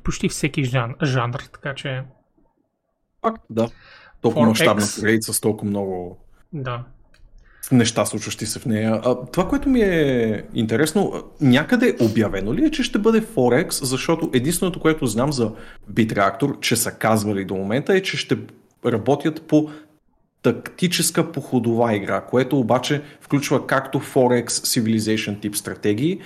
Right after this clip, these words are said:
Speaker 2: така и X com аджийски тактически шутери. А доколкото си спомням точно в анонса на Beat Reactor от миналата седмица, те говореха за,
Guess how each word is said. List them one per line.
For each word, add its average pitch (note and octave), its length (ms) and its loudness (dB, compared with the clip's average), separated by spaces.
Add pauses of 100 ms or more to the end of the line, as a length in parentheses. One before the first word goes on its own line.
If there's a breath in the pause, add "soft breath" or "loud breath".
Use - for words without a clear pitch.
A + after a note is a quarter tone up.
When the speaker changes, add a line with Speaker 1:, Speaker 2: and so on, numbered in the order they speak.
(220 loud breath)
Speaker 2:
така D3 360 2
и D3+ 240 0
X D3+ 240 2
com C3+ 400 2
аджийски B2 540 0
тактически B2+ 880 -4 (100)
шутери. A#2+ 540 2 (240 loud breath)
А G#2+ 100 2
доколкото C#3 420 2
си - 120 -2
спомням E3 400 0
точно D#3 360 0
в - 80 -8
анонса B2 360 0
на A2 100 -2
Beat A2+ 220 -4
Reactor G#2 260 -2
от G#2 220 -4
миналата G#2 300 -6
седмица, C3 400 -2
те C#3+ 120 -2
говореха B2 540 -2
за, A2 220 -4